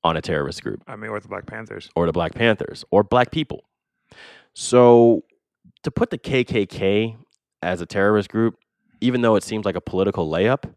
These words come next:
Speaker 2: I'll wait to see it, though.
Speaker 1: you gotta wait to see it, and it doesn't really mean fuck all, because the K K K's numbers have been dwindling for years. And
Speaker 2: Is that
Speaker 1: while other wild white supremacist groups have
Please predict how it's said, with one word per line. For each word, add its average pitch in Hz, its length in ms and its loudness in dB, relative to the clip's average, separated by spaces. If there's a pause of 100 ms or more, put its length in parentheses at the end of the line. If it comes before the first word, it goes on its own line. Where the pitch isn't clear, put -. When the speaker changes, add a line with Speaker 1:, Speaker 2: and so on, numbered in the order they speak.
Speaker 2:
I'll 110 160 -6
wait 117 260 -8
to - 120 -18
see 110 180 -12
it, - 220 -16
though. 95 240 -14 (160)
Speaker 1:
you 123 140 -2
gotta 156 200 2
wait 135 160 0
to 117 60 -12
see 131 220 0
it, 127 120 -2
and 123 120 -2
it 127 100 -4
doesn't 156 280 -6
really 120 220 -2
mean 107 220 -4
fuck - 320 -2
all, - 280 -6 (220)
because 104 340 0
the - 80 -20
K 139 220 -4
K 139 160 -4
K's 123 260 -4
numbers 95 320 -4
have 87 140 -6
been 85 140 -10
dwindling 90 480 -4
for 78 160 -12
years. 85 680 -6
And 92 120 -6
Speaker 2:
Is 92 40 -2
that - 80 6
Speaker 1:
while 120 320 6
other 117 240 2
wild 101 400 2
white 92 320 -2
supremacist 95 480 -8
groups - 400 -2
have 90 320 -6